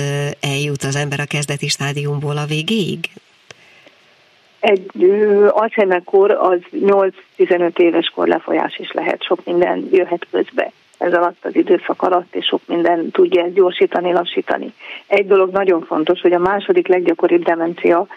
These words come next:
Speaker 2: az az ér eredetű, az úgynevezett vaszkuláris demencia, ami a szív- és érrendszeri betegségekkel összefüggésben alakul ki.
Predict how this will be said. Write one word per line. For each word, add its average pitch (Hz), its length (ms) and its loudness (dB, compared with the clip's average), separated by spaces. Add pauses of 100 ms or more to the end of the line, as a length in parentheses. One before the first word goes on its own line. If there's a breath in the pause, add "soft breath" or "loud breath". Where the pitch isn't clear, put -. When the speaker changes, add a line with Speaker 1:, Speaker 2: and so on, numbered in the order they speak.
(340 loud breath)
Speaker 2:
az 190 180 -2
az 175 200 2
ér 190 280 2
eredetű, 175 540 2
az 170 160 2
úgynevezett 170 400 2
vaszkuláris 165 640 -2
demencia, 175 600 2 (380 loud breath)
ami 190 220 2
a 180 140 0
szív- 190 160 4
és 165 140 2
érrendszeri 165 500 2
betegségekkel 160 760 -2
összefüggésben 160 720 -2
alakul 160 440 -4
ki. - 220 -6